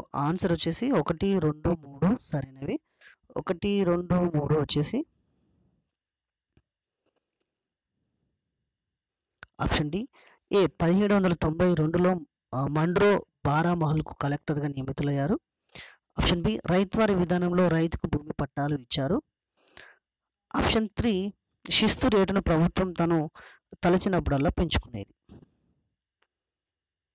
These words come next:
So option D ఒకటి, రెండు, మూడు సరైనవి. నెక్స్ట్ క్వశ్చన్, మహల్ అనగా అర్థం ఏమిటి? ఆన్సర్ C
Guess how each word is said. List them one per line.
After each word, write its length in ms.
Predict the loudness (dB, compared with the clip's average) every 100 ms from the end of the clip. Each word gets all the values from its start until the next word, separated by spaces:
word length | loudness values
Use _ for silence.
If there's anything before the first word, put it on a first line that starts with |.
| _ _ -4
So 80 | -2 -2 -4 -6
option 220 | -2 0 2
D 80 | 4 4
ఒకటి, 180 | 2 2
రెండు, 220 | 2 0 -2
మూడు 120 | 0 0
సరైనవి. 400 | 0 -2 -10 -18 _ _ -20 _ _ _ _ _ _ _ _ _ _ -20 -14 -4
నెక్స్ట్ 260 | -2 -2
క్వశ్చన్, 280 | -2 -2 -2 -6 _ -6 0
మహల్ 300 | 2 2 0 -2
అనగా 380 | -6 -4 -4 -4 -4
అర్థం 300 | -4 -2 -2 -2
ఏమిటి? 380 | -6 -6 -8 -10 _ -10
ఆన్సర్ 420 | -6 -2 2 0 0 _ _ _ _ _ _ _ _ -4 0
C 160 | 0